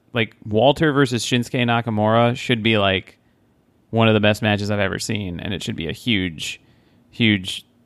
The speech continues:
thing with a lot of hype, and it's just, like, this throwaway thing that happened on SmackDown in six minutes, and nobody cares, and it was probably bad.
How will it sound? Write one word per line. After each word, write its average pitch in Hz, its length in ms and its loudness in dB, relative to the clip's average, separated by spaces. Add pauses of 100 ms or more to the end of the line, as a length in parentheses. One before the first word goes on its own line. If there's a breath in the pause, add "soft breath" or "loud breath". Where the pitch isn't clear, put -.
(360)
thing 123 200 4
with 113 100 2
a 113 40 2
lot 113 160 4
of 101 60 2
hype, 107 260 4
and 101 100 -2
it's 98 100 -6
just, 104 160 -6
like, 104 140 -2
this 92 120 -8
throwaway 104 420 2
thing 104 180 -8
that 101 100 -6
happened 110 240 -6
on - 80 -8
SmackDown - 520 -6
in 87 120 -8
six - 300 -10
minutes, 78 300 -6
and 85 120 -8
nobody 76 240 -6
cares, 73 360 -6
and 71 80 -10
it 65 40 -10
was - 100 -10
probably 73 320 -8
bad. 71 340 -12